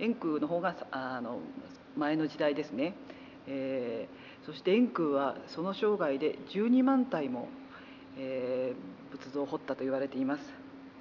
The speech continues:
木喰は白隠と同じように、えー、木彫を始めたのが六十歳を過ぎてからということで、えー、九十一歳で亡くなるまで千体余りの作品を残しています。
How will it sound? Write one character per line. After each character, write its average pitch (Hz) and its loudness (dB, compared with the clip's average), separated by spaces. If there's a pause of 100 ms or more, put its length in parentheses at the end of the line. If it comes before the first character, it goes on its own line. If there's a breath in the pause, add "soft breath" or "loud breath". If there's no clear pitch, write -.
(880 loud breath)
木 165 -2
喰 226 0
は 233 4 (360)
白 214 2
隠 196 4
と 143 2
同 151 4
じ 151 -4
よ 165 2
う 139 2
に、 135 4 (400 loud breath)
え 135 -8
ー、 - -2
木 139 -2
彫 180 2
を 175 4
始 170 -4
め 165 -2
た 175 0
の 151 4
が 139 0
六 143 -2
十 233 0
歳 165 2
を 123 -2
過 - -6
ぎ 202 -4
て - -6
か 135 -6
ら - -4
と - -8
い 110 -2
う - -6
こ - -8
と 110 -4
で、 156 4 (800 loud breath)
え 139 -8
ー、 - -12
九 220 0
十 160 -2
一 156 -4
歳 214 4
で 156 0
亡 135 0
く 170 -4
な 165 0
る 160 0
ま 151 2
で 127 0 (200)
千 196 -2
体 190 6 (200 loud breath)
余 190 4
り 135 8
の 135 4
作 - -8
品 135 -2
を 131 -2
残 127 -4
し - -10
て - -6
い 113 -2
ま 120 -4
す。 - -12